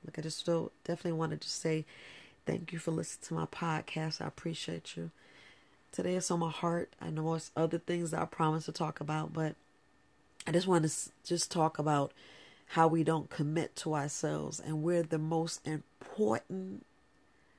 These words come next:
I mean, extremely important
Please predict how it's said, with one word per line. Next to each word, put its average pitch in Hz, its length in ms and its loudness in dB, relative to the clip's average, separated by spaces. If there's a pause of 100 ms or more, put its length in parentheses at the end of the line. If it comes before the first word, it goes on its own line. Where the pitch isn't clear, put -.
(1300)
I 180 140 0
mean, 156 400 0 (100)
extremely 180 580 2
important 156 680 0